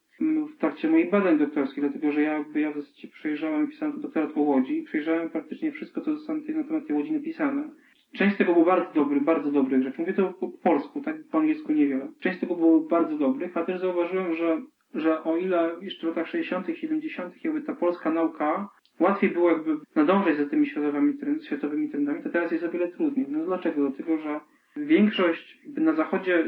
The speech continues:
jakby cała dyskusja akademicka opiera się na dyskusjach teoretycznych tak naprawdę. Tak, czy już nie wystarczy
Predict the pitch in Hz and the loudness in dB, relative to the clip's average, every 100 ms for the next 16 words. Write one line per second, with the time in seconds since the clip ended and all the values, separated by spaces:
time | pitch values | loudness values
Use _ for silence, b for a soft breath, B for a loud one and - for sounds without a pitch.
0 | - 160 156 139 - 180 170 151 156 147 | -2 -8 -8 -8 0 4 4 4 0 -10
1 | - 185 165 147 160 156 170 - 151 - | -8 -4 -4 -2 0 0 -2 -4 -2 0
2 | 160 165 160 156 156 156 - 165 165 - | 0 0 0 0 -2 -8 -10 -4 -4 0
3 | 165 160 - - 135 131 127 135 - 143 | 0 0 -4 -2 -2 -2 -4 -6 -6 -12
4 | - - - B B B B _ - 143 | -14 -20 -20 B B B B _ -8 -4
5 | 156 147 160 160 - 180 - 151 147 | -4 2 2 2 0 0 0 -2 -4